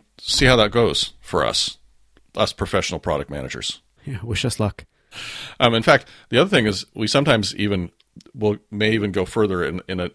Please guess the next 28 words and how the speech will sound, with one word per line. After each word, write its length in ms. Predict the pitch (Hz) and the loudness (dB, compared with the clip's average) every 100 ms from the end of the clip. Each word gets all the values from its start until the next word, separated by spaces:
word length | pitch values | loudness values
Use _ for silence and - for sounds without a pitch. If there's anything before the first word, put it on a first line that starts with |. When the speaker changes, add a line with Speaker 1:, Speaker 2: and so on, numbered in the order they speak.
| - | -12
Speaker 1:
yet 320 | 104 95 87 | -4 -2 -2
another 360 | 80 110 98 - | -2 -2 -2 -4
episode 540 | 82 82 - 73 67 _ _ _ - | -8 -6 -6 -6 -8 _ _ _ -4
to 100 | 110 | -2
think 220 | 139 135 | 0 0
about 400 | 110 101 - _ _ _ | 2 2 2 _ _ _
how 200 | - 123 | 2 4
to 180 | 110 95 _ - | 4 0 _ -8
take 220 | 113 - | -8 -6
these 180 | 101 - | -8 -6
techniques 420 | 90 82 87 - | -6 -6 -8 -6
and 100 | 82 | -6
just 200 | 85 - | -6 -8
apply 260 | - 80 78 | -6 -4 -4
them 140 | 76 | -6
to 120 | - | -8
a 40 | 80 | -8
real 200 | 76 76 | -6 -4
life 180 | 65 | -4
situation. 600 | - - 71 85 - 65 85 _ _ - | -6 -8 -6 -4 -4 -8 -16 _ _ -6
Oh, 80 | |
by 160 | 87 82 | -4 -2
the 60 | 80 | -4
way, 160 | 76 | -4
that's 200 | 78 76 | -4 -8
product 300 | - 71 67 | -6 -8 -6
management. 480 | 73 69 - 65 - _ _ | -10 -10 -12 -16 -18 _ _
<laughs> 120 | - | -14